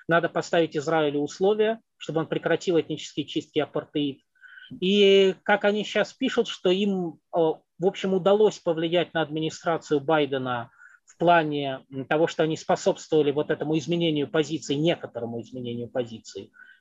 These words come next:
и давлению на Израиль, что была Израилю запрещена сухопутная операция, было достигнуто прекращение огня. И еще одно, э, они говорят, э, "Мы, в общем, чувствуем, что на нашей стороне база Демократической партии,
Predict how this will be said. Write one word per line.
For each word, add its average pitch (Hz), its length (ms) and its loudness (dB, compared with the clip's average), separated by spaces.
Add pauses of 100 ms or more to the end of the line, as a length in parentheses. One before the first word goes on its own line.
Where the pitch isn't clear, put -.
и 160 160 0
давлению 156 540 2
на 143 160 -2
Израиль, 135 480 -2 (220)
что 139 300 -2
была 151 280 2
Израилю 151 400 0
запрещена 139 540 -4
сухопутная 143 580 -6
операция, 175 500 0
было 139 240 -2
достигнуто 131 520 -6
прекращение 123 680 -10
огня. 117 300 -8 (880)
И 185 80 -2
еще 240 460 4
одно, 202 920 2
э, - 40 0
они 196 200 2
говорят, 202 540 2 (100)
э, 175 340 4
"Мы, 185 460 0
в 180 60 0
общем, 175 500 -2
чувствуем, 170 500 0
что - 200 -4
на 165 120 0
нашей 165 300 -2
стороне 170 480 0
база 139 380 2
Демократической 139 720 -8
партии, 143 560 -6